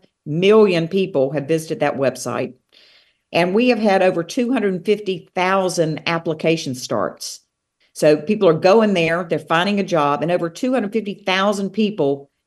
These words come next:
have started an application. So, you know, just really incredible, uh, results already with the campaign. It will run through May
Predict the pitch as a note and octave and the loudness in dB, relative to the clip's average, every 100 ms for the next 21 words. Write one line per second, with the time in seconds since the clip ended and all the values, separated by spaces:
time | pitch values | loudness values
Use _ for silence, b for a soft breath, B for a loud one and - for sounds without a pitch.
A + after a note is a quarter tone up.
0 | _ - E3+ D#3+ - _ _ - - - | _ -2 0 -2 -10 _ _ -16 -6 0
1 | F#3 F3+ C3+ C#3+ E3 - D#3 D3+ D3 C#3+ | 2 4 2 -2 -10 -8 -4 -4 -4 -6
2 | C#3+ A#2 - - _ _ _ _ _ _ | -4 -4 -6 -18 _ _ _ _ _ _
3 | - F3+ E3 E3+ G3+ F#3+ C#4 - F#3+ A#3+ | -2 2 2 2 0 0 -2 -2 -2 0
4 | C#4 B3 G3 F3 G#3+ G3+ G3+ F3 D#3+ D#3 | 2 2 0 -2 2 2 4 2 4 2
5 | D#3 - - D3 C#3 E3 D3+ F3+ G3 - | 0 -6 -6 -4 -2 -2 0 4 4 2
6 | E3 E3 F3 F#3 D#3 D#3+ - D3 C#3+ D#3+ | 0 2 2 2 -4 -8 -6 -6 -4 -2
7 | D3+ E3+ D#3 F3 D#3 F3+ F#3 G3 G#3+ G#3+ | 0 2 2 2 2 0 0 0 0 0
8 | - E3 D3 D#3 C4 - | -4 -2 0 0 -2 -10